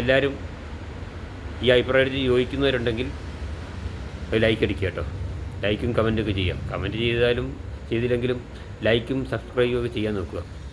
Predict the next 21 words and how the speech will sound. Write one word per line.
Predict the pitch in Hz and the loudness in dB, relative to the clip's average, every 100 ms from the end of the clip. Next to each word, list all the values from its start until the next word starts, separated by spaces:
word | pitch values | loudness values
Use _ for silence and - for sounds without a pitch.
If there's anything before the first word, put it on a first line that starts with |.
| - - - - - - - - - - | -12 -12 -12 -12 -12 -12 -10 -10 -8 2
ടാക്സിക്കാരുടെ | 117 123 135 147 151 143 | 2 2 2 4 4 2
പൊതുവെ | 131 135 143 147 143 135 127 | 2 2 2 0 -2 -6 -2
സ്വഭാവം | 127 127 | 2 4
അങ്ങനെയാണ്. | 120 110 87 87 | 2 0 -2 -2
ടാക്സിക്കാരല്ല, | 101 104 113 135 127 120 117 | -2 -2 2 4 4 2 2
ചില | 120 113 | 2 2
ഓട്ടോറിക്ഷക്കാരും | 113 - 117 123 120 | 0 0 0 2 2
അങ്ങനെ | 113 101 | 0 0
തന്നെയാണ്. | 101 92 92 | 0 -2 -2
ചില | 101 110 113 - - - - - - - - 113 | 0 2 2 -2 -6 -8 -8 -6 -6 -4 4 4
ഗസ്റ്റുകൾ | - 143 131 117 | 6 6 6 6
അങ്ങനെ, | 107 104 104 - 123 | 2 -2 -4 -6 2
ഗസ്റ്റുകൾ | 120 - 131 131 131 131 127 123 123 110 98 92 127 | 2 4 4 6 6 6 2 -2 -4 -4 -6 -4 0
റൂം | 120 127 | 2 2
എടുത്തു | 117 123 | 2 2
കഴിഞ്ഞാൽ | 120 117 | 2 0
ഗസ്റ്റുകൾക്ക് | 107 98 120 117 117 | 0 4 4 4 4
ഒരു | |
അഹങ്കാരമുണ്ട്. | 110 104 101 92 87 92 - - - - - - - - - - - - - - - | 4 2 2 2 0 -4 -4 -4 -6 -6 -6 -6 -4 -6 -6 -8 -6 -6 -6 -6 2
പിന്നെ | 127 127 | 4 4
Swiggy, | 131 123 143 | 2 4 4